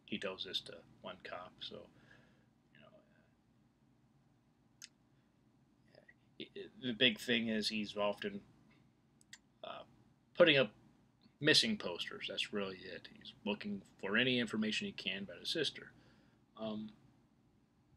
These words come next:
and he meets some interesting characters,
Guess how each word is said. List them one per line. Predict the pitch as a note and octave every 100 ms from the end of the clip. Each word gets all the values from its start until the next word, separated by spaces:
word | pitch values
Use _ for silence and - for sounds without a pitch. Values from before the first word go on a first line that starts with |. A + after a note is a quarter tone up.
| - _ _ _ _ _ - -
and | B2+
he | A#2
meets | G#2+ G#2 -
some | G#2 G2+ - - - - C#3+ - - _ _ _ _ -
interesting | A#2+ - - A2
characters, | G#2 G#2+ G2 - G#2 G#2